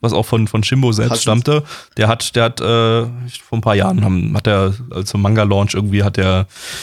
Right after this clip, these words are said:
Speaker 1: äh, hat Shimbo da mit Shaft zusammen ein, ein Promotional-Video gemacht, das, glaub ich, so zwei Minuten lang ging oder so. Das, äh, hatte ich mir vor einer Woche mal irgendwie oder vor ein paar Tagen mal angeguckt, äh, und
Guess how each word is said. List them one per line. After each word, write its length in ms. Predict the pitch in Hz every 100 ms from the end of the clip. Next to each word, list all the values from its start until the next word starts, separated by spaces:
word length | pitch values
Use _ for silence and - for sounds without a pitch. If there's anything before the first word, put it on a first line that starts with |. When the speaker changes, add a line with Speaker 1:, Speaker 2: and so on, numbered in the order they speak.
| - - -
Speaker 1:
äh, 160 | 87
hat 120 | 101
Shimbo 280 | - 113 107
da 300 | 101 101 101
mit 180 | 104 101
Shaft 200 | 107 -
zusammen 320 | 101 101 101
ein, 280 | 95 98 95 -
ein 40 | 98
Promotional-Video 640 | 107 123 165 143 139 139
gemacht, 260 | 127 131 -
das, 100 | 107
glaub 160 | 120 113
ich, 20 |
so 60 | 98
zwei 160 | 104
Minuten 280 | 104 143 151
lang 160 | 127 120
ging 160 | 123
oder 120 | 123
so. 220 | 117 123 123
Das, 320 | 104 - -
äh, 320 | 107 107 107 - - _ _ _ -
hatte 160 | 127
ich 80 | 165
mir 300 | 160 156 220 - - _ _
vor 320 | - - 131 135
einer 160 | 127
Woche 180 | 123 170
mal 180 | 160 160
irgendwie 200 | 151 147
oder 80 | 139
vor 140 | -
ein 20 |
paar 100 | 123
Tagen 220 | 120 123
mal 80 | 139
angeguckt, 440 | 120 165 - 170 -
äh, 180 | 113 120
und 260 | 123 127